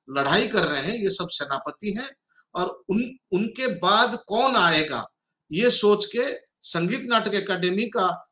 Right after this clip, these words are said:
जो दूसरा एक दस साल का एक, अ, scheme चल रहा था,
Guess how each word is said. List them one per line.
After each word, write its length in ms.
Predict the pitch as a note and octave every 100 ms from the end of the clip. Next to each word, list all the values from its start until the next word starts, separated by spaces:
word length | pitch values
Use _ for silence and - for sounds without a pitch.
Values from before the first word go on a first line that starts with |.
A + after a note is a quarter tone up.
| _
जो 60 | F3
दूसरा 500 | E3 F#3 G3+ A#3 A#3
एक 140 | A3+
दस 200 | G3 F#3+
साल 320 | G3+ - F#3 G3+
का 400 | F#3+ F#3 E3 - _ _ -
एक, 280 | F3+ F3 E3+ E3 D#3+ D#3 D3+ D3 - D3+
अ, 60 |
scheme 380 | - - B3 A#3+
चल 160 | F#3+ D#3+
रहा 280 | C3 B2+
था, 340 | - C3+ G#3+